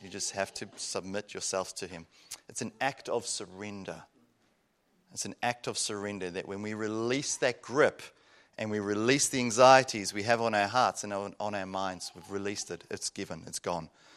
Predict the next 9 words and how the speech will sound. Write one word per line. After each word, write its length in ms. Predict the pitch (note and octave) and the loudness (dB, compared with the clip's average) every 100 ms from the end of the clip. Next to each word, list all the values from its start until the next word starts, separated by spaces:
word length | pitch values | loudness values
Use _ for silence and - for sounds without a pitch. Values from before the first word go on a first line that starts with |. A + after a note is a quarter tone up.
| - - - _ _ _ _ _ - | -20 -20 -20 _ _ _ _ _ -4
The 80 | - | 2
second 400 | - F3 F#3+ E3 | 4 4 2 2
part 240 | A#2 G2+ | 6 6
of 140 | F#2+ | 4
that 100 | F#2+ | -2
verse 300 | F2+ F#2+ F#2+ | -2 -2 -2
is 160 | G2 - | -2 -4
on 240 | B2 C3 B2 | -2 -2 -2
him. 440 | A2+ C3+ A2 D#2+ | -10 -6 -6 -6